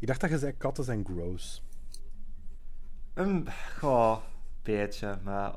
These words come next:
Speaker 2: op een cute manier.
Speaker 1: Voilà.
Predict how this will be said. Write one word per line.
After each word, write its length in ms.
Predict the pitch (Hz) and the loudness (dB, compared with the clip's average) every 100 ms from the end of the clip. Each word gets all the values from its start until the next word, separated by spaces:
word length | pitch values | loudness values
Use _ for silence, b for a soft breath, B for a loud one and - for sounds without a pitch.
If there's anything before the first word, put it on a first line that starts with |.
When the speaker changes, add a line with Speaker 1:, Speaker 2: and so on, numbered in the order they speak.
| - | -2
Speaker 2:
op 100 | 127 | 0
een 180 | 120 | 0
cute 400 | - 113 110 110 98 | 0 0 0 -2 -2
manier. 440 | 95 90 92 - - - - - - - b b b b - | -2 -2 -2 -2 -4 -6 -6 -4 -4 -4 b b b b -4
Speaker 1:
Voilà. 540 | 101 87 82 80 - | -2 -2 -2 -4 -4